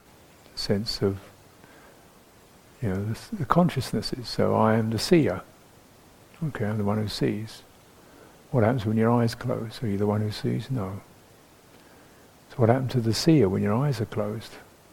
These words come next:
You became the listener. Okay, you're the listener then.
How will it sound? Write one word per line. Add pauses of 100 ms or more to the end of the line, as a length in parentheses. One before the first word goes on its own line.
You
became
the
listener. (920)
Okay,
you're
the
listener
then.